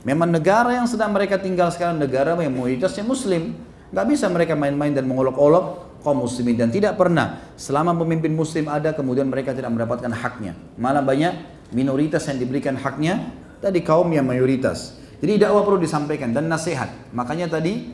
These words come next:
Umair radhiyallahu anhu menasihatin ayah tirinya, mengatakan, "Kau telah berkata begini, taubatlah kepada Allah, kalau tidak saya akan lapor kepada Nabi sallallahu alaihi wasallam." Lalu dia tidak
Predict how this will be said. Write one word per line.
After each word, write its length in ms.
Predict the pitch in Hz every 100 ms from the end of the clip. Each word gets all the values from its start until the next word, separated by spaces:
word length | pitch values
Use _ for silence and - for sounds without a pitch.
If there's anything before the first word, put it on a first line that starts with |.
| - 143
Umair 240 | 151 170
radhiyallahu 240 | 160 160
anhu 160 | 175 156
menasihatin 480 | 139 160 151 165 185
ayah 240 | 151 151
tirinya, 400 | 160 170 151 92 82 - -
mengatakan, 400 | 113 123 147 160
"Kau 160 | 151 156
telah 160 | 156 143
berkata 320 | 139 147 151
begini, 400 | 151 156 123 -
taubatlah 400 | 147 165 175 165
kepada 240 | 170 165
Allah, 240 | 160 139 120
kalau 160 | 131
tidak 160 | 151 160
saya 160 | 165
akan 160 | 160 156
lapor 240 | 156 170 170
kepada 160 | 143 143
Nabi 400 | 147 156 185 - - -
sallallahu 400 | - 139 143 147
alaihi 0 |
wasallam." 200 | 156 147 165
Lalu 40 |
dia 80 | 208
tidak 100 | 202